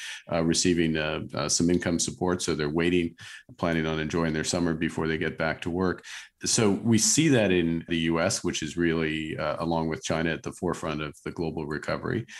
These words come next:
We're seeing much better signs in Europe. Obviously, things are moving a bit slower because of the pace of the health situation there, the pace of recovery of that. But even there, the pickup is evident. The U K is well strong. Canada,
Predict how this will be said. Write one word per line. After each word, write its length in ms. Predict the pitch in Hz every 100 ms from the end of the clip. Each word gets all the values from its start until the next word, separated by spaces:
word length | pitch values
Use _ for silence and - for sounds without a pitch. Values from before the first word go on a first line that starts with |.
| - -
We're 140 | 98
seeing 400 | 90 120 110 95
much 340 | - 95 101 -
better 220 | 95 87
signs 340 | - 82 78
in 100 | 80
Europe. 320 | 80 80 123 98
Obviously, 420 | 92 92 - 85
things 360 | 87 82 80 -
are 100 | 90
moving 500 | 80 82 80 80 76 -
a 60 | 85
bit 280 | 98 104 104
slower 580 | - 87 80 82 78 - - -
because 340 | - - 85
of 60 | 87
the 80 | 80
pace 360 | - 82 76
of 240 | 78 73 -
the 120 | 78
health 180 | - 110
situation 640 | - 82 85 78 71 -
there, 180 | 69 78
the 100 | 82
pace 260 | 71 76 -
of 80 | 71
recovery 340 | 69 80 78
of 120 | 71
that. 280 | 76 90 117
But 140 | 90 -
even 300 | 104 85 80
there, 360 | 78 80 95 - - - -
the 80 | 78
pickup 480 | 82 78 82 80
is 240 | 98 76 -
evident. 480 | 85 78 87 110 -
The 80 |
U 180 | 80 85
K 280 | 82 82 87
is 180 | 87 -
well 180 | 78 76
strong. 420 | - - 82 92
Canada, 540 | 92 87 87 82 82